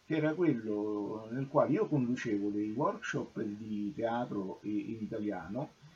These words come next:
che venivano offerti ai partecipanti, eh, dei corsi,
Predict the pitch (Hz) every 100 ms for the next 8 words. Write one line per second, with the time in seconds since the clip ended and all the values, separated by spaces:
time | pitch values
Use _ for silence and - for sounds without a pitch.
0 | - 151 170 214 127 165 - 139 127 -
1 | 113 120 127 143 139 - 113 117 127 151
2 | 143 - - _ _ 113 110 110 110 113
3 | 110 107 131 135 139 135 - - 151 151